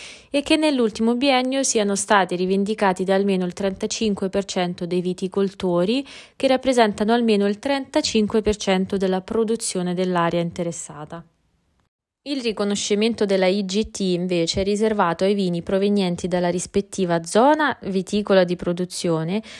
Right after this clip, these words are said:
a condizione che la relativa richiesta sia rappresentativa di almeno, eh, venti per cento dei viticoltori interessati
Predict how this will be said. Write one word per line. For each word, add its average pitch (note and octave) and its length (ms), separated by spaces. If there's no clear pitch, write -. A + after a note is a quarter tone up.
a A3+ 120
condizione C4 800
che G3 140
la G3 120
relativa A3 540
richiesta A3 720
sia G3+ 200
rappresentativa A3 920
di F#3+ 120
almeno, F#3+ 580
eh, F3 320
venti G#3+ 380
per C#4 160
cento G3 500
dei F#3 220
viticoltori F#3 720
interessati E3+ 960